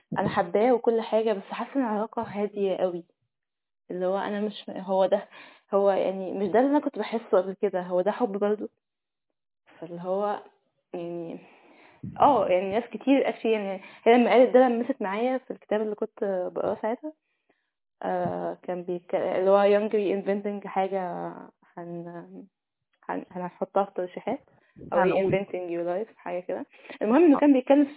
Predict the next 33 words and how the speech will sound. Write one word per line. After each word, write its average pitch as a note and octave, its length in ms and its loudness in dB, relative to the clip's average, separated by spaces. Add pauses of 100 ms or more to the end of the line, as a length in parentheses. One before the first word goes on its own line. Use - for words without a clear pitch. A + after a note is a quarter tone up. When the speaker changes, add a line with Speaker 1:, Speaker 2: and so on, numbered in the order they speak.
Speaker 1:
فكره، G3+ 500 2
فكره A#3 340 0
جوهريه، F#3 640 0
ان F3+ 320 -6
احنا D4 380 0 (1040)
الحاجات G3 400 -4
اللي B3 120 -2
بتبقى - 220 -2
بالنسبه G#3+ 260 -2
لنا B3 160 0
عنيفه G3 600 -2
قوي، B3 420 0
وبت-، F#3 500 -6
يعني، G3 300 -4
اللي F#3 140 -6
هو A3+ 180 0
ده G#3 100 0
انا G#3+ 120 -2
قابلت A3+ 280 0
حب A#3 300 -4
حياتي، A#3 720 0
وده F#3+ 580 2
بينا A3+ 360 0
كيمياء A#3 420 0
مش G3 180 -8
طبيعيه، B3+ 640 2
والكيمستري A#3 840 -2
ما G3+ 80 -6
بينا B3+ 340 0
م-، A3+ 100 -2
يعني، G3 300 -4
ما G3+ 60 -4
حصلتش، - 640 -6